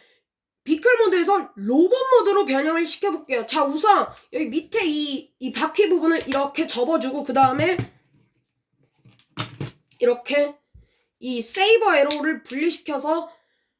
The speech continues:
잠깐 옆에다 두시고 그 다음에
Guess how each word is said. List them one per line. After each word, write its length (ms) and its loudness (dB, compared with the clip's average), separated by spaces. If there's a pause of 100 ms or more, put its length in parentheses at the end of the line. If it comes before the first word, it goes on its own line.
(520)
잠깐 600 2
옆에다 400 -2
두시고 440 -6
그 120 -10
다음에 580 0